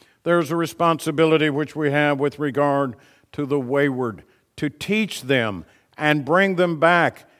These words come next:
and admonish them to be faithful to the Word of God.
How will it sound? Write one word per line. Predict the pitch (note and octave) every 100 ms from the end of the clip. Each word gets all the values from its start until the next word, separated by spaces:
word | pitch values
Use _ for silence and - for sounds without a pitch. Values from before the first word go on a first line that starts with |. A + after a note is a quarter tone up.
| _
and | - E3 E3+
admonish | C#3+ C#3 D3 E3+ G3 D3+
them | - A#2+ F#2+ D#2+ - _ _
to | -
be | B2 C#3
faithful | B2 C#3+ C#3+ C3+
to | A2+ C3+
the | B2+
Word | C3 C3
of | G#2+
God. | A#2 G#2+ E2 C#2